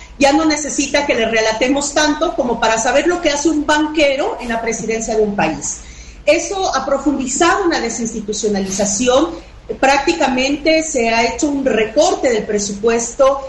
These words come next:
de, eh, salud, educación, vivienda y seguridad, lo que ha llevado a que el Ecuador hoy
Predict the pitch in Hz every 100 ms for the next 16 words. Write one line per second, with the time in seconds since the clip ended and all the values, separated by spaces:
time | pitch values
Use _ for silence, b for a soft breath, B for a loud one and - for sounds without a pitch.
0 | B - 202 240 269 294 214 208 196 -
1 | 226 302 311 247 202 202 196 269 285 311
2 | 254 208 185 240 285 320 - 240 269 -
3 | 254 214 202 202 196 196 247 - 233 240
4 | 247 254 240 226 226 220 302 370 269 -
5 | 208 196 202 196 226 247